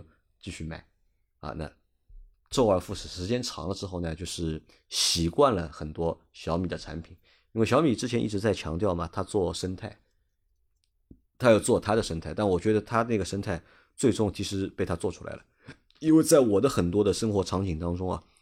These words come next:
都有那个小米的产品，那么时间长了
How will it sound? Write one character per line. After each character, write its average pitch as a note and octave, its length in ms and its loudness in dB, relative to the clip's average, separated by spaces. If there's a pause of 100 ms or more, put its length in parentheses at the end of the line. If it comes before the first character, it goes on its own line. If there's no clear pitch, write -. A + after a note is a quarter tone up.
(260)
都 D3 180 4
有 F#2+ 180 2
那 E2+ 140 0
个 E2 260 -8 (520)
小 F2+ 240 -2
米 F#2+ 100 -2
的 E2 80 -4
产 D#2 220 -12
品， - 120 -20 (500)
那 F#2 80 -10
么 - 160 -8 (120)
时 - 160 -10
间 A#2+ 120 0
长 F#2 200 -4
了 - 80 -4